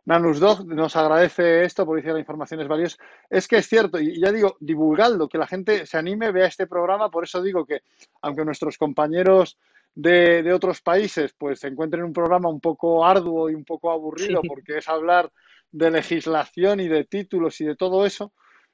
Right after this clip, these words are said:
Speaker 1: eh, realmente ayudar a que todos nuestros compañeros y colegas, ¿sabes?, entrenadores, puedan acreditarse.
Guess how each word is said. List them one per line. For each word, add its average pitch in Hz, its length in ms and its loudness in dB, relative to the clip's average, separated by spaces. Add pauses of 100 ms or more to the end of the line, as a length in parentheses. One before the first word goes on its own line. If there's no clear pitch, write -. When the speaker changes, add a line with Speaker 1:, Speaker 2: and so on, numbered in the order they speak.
(100)
Speaker 1:
eh, 156 380 2
realmente 185 640 0
ayudar 156 420 2
a 185 60 2
que 151 120 -4
todos 185 320 -2
nuestros 175 440 -8
compañeros 160 720 -4
y 165 80 -10
colegas, 160 640 -2
¿sabes?, 156 280 -10
entrenadores, 156 680 0
puedan 185 340 0
acreditarse. 170 840 0